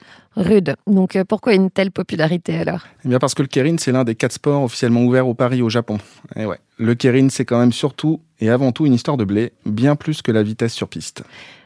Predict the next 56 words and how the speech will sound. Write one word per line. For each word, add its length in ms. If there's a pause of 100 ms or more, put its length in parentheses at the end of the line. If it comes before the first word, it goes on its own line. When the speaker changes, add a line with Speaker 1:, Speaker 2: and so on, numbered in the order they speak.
(120)
Speaker 1:
Ah, 80
le 120
tiercé 420
façon 340
vélo, 320
en 140
somme. 360
Il 80
y 40
a 60
un 60
équivalent 500
de, 280
des 140
Grands 300
Prix, 320
genre 160
l'Arc 160
de 80
Triomphe ? 520 (200)
Speaker 2:
Oui, 280
ça 140
s'appelle 380
le 100
Keirin 380
Grand 180
Prix. 320
C'est 160
la 80
plus 200
grande 280
course 280
au 40
monde 380 (240)
et 160
elle 180
promet 440
un 100
million 220
de 40
dollars 280
aux 40
vainqueurs. 500 (100)
D'ailleurs, 420
le, 80
le 140
vainqueur 360
devra 460
aussi 320
payer 220
une 100
bouteille 260
d'eau 140
à 20
chaque 220
vaincu. 400